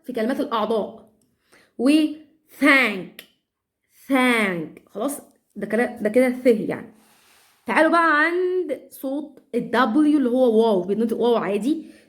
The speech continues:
زي كلمة weather، work،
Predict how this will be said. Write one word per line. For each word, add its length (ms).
زي 240
كلمة 320
weather، 960
work، 720